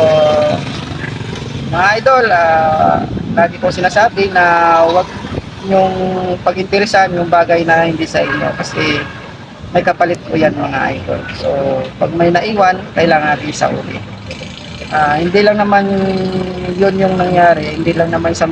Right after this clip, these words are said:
beses yun o maraming beses na rin nangyari. So, lahat naman yun nasa sa ulit natin. Mayroon naman ibang, ah, payong-payong, mga bimpo-bimpo, mga tawel-tawel. O, hindi na natin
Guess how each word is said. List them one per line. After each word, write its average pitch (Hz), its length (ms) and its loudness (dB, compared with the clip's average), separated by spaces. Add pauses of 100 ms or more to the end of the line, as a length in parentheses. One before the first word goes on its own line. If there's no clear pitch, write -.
beses 165 320 0
yun 170 240 4
o 170 80 0 (720)
maraming 285 400 4
beses 226 320 -2
na 196 80 4
rin 196 160 -2
nangyari. 165 480 0
So, 175 400 4
lahat 202 240 2
naman 196 240 0
yun 165 80 0
nasa 165 240 0
sa 170 80 0
ulit 160 240 -2
natin. 143 400 0 (640)
Mayroon 240 240 2
naman 220 320 0
ibang, 190 240 2 (720)
ah, 170 160 2
payong-payong, 202 1200 2
mga 160 260 0 (2250)
bimpo-bimpo, 214 880 2 (320)
mga 285 320 0 (960)
tawel-tawel. 226 720 2 (340)
O, 233 80 0
hindi 226 160 -2
na 226 240 2
natin 214 160 -4